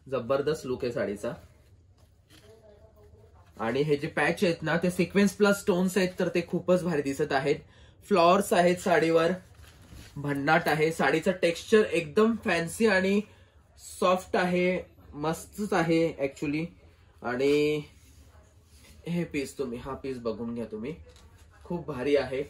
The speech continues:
मी तुम्हाला blouse piece दाखवतो, Piece थोडा हे झालाय. हा ब्लाऊज पीस येईल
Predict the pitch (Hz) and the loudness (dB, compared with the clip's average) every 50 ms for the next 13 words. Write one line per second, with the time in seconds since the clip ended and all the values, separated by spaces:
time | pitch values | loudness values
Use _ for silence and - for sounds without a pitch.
0 | - - - - - - - 127 147 - 160 170 160 - - 151 165 175 - 190 | -12 -20 -20 -20 -18 -14 -8 -8 -6 -4 -4 -2 -2 0 2 2 2 0 0 -2
1 | 190 170 156 151 123 - 135 120 - - 170 208 - - - - - 143 139 143 | -2 0 0 -2 0 0 -2 -4 -4 -4 -4 -4 -4 -6 -10 -12 -8 -8 -6 -6
2 | - - - 151 135 139 147 156 160 - - - - - - - - - - - | -6 -2 0 2 2 2 2 0 -2 -4 -8 -14 -20 -20 -20 -20 -20 -20 -20 -20
3 | - - - - - - - - - - - - 160 156 147 151 147 151 143 127 | -20 -20 -20 -20 -20 -20 -20 -20 -20 -20 -12 -8 -6 -4 -4 -2 -2 -2 -2 -2
4 | 110 127 131 - - - - - - - - 120 107 - - - - - - - | -2 -4 -6 -8 -12 -18 -20 -20 -20 -20 -18 -18 -18 -18 -18 -20 -20 -20 -20 -20
5 | - - - - - - - - - - - - - - - - - - - - | -20 -20 -20 -20 -20 -20 -20 -20 -20 -20 -20 -20 -20 -20 -20 -20 -20 -20 -20 -20
6 | - - - - - - - - - - - - - - - - - - 151 165 | -20 -20 -20 -20 -20 -20 -20 -20 -20 -20 -20 -20 -20 -20 -20 -18 -6 -2 0 0
7 | 160 165 156 151 151 160 - - 160 156 - 151 113 123 151 | 2 4 2 2 2 0 -2 -4 -4 -4 -2 -2 -2 -2 -2